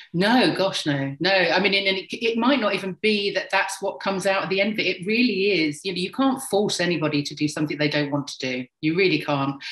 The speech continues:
I've learnt that over many years. Tried to, you know, pull a, a six-year-old, like, you know, with a lead onto a stage. You're not gonna do it. They have to. They, you have to.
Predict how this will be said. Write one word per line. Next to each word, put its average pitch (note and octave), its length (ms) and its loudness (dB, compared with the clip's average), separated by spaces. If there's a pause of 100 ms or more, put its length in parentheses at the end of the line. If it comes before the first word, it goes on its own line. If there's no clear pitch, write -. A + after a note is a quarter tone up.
(220)
I've D#3+ 160 -2
learnt F3+ 440 2
that B2+ 320 -4
over D3+ 160 -2
many D#3+ 300 2
years. C3+ 380 0
Tried D#3 260 -2
to, D#3+ 140 -4
you D#3 100 0
know, D3+ 140 0 (1120)
pull G3 140 4
a, F3+ 280 2
a E3 100 0
six-year-old, F3 840 2 (920)
like, F#3 440 -2 (100)
you F#3+ 80 2
know, F3+ 120 2
with F3+ 140 4
a F3+ 40 4
lead F3+ 420 0 (120)
onto F3+ 280 2
a E3+ 40 2
stage. D#3 600 0 (240)
You're F#3 100 2
not F3+ 140 0
gonna D#3 180 0
do C#3 180 0
it. C3 140 -6
They D#3+ 100 2
have F#3+ 260 -4
to. F3+ 220 0
They, F3+ 160 -2
you F3 240 -6
have G3 220 -4
to. F#3 240 2